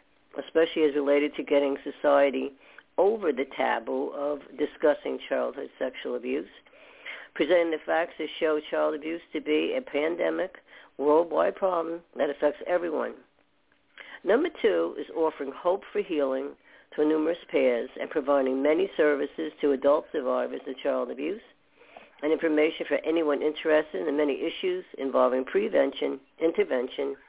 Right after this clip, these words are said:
and recovery." Now, prevention is something that I talk about a lot, and I could easily do a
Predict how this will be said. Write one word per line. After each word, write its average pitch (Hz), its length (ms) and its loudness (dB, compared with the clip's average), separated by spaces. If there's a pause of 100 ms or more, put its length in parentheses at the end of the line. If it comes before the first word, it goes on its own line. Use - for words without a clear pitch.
(260)
and 135 160 -8
recovery." 135 640 0 (800)
Now, 135 120 -4
prevention 175 560 2
is 143 180 0
something 156 240 0
that 127 120 0
I 170 180 6
talk 143 340 0
about 127 420 0 (1040)
a 156 60 -2
lot, 143 360 0 (540)
and 147 120 4
I 151 80 6
could 151 140 -6
easily 147 400 -2
do 139 220 2
a 139 40 0